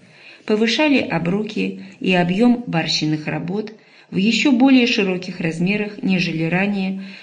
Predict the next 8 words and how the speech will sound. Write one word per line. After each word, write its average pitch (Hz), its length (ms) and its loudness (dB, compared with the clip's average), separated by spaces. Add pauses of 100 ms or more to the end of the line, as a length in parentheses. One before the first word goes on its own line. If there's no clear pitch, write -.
(100)
стали 269 320 4
сокращать 170 720 0
крестьянские 180 800 -2
наделы, 202 640 0 (320)
проводить 208 480 2
насильственное 214 840 2
переселение 165 760 0
крестьян 208 680 0